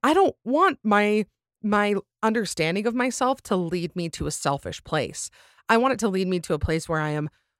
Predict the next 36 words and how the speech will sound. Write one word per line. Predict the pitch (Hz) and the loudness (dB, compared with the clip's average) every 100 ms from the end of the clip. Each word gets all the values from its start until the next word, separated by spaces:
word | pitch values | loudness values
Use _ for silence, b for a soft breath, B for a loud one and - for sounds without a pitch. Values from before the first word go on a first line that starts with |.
| _ | _
more | 196 208 208 - - | 2 4 4 0 0
open | 208 185 180 156 | 2 2 0 0
to, | - - 170 156 - _ _ _ _ | -4 0 0 0 -4 _ _ _ _
you | 226 208 | -2 2
know, | 175 | 2
connecting | - - 196 185 - 175 | 0 -2 2 2 0 -2
with | 165 | 0
other | - 165 | 0 0
people | 151 185 180 151 | -2 -4 -2 -2
and | 147 | 0
having | 196 190 170 | 2 0 0
relationships | 160 165 - 170 | 0 -2 -2 -6
and | 156 | -4
all | - 156 | -2 -2
of | 156 | 0
that. | 139 - b b b - | -4 -4 b b b 0
And | 247 240 240 226 - | 4 4 4 0 -4
so | - 277 262 - | 2 4 4 0
I, | 262 - - | -6 -4 0
I | 294 | 0
don't | 302 | 2
know. | 349 240 | 2 4
I | |
just, | 202 226 - | 4 2 0
I | 220 220 | 0 0
started | - 233 240 | 0 -2 0
to | 190 | -2
think | 254 277 | -2 0
about | 175 156 | 0 2
that | 147 - | 0 0
a | 175 | -2
lot | 170 226 - | 4 6 6
when | 175 | 0
I | 175 | -2
was | 175 | -2
like, | 196 | -4